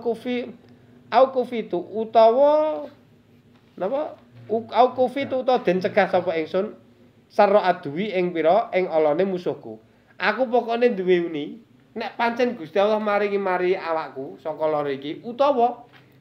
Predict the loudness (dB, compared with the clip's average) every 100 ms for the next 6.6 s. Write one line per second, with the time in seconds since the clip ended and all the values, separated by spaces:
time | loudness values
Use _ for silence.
0 | -4 -4 0 0 0 -6 -4 -2 0 -2
1 | -2 -4 0 -2 -2 -4 -2 -6 -6 -4
2 | -4 -4 -4 -2 -2 -4 -6 -6 -6 -6
3 | -6 -4 -4 -4 -6 -6 -6 -8 -6 -4
4 | -4 -6 -16 _ -20 -16 0 0 4 4
5 | 2 0 -2 -2 -2 0 -2 -2 -4 -8
6 | -4 -2 2 2 0 -12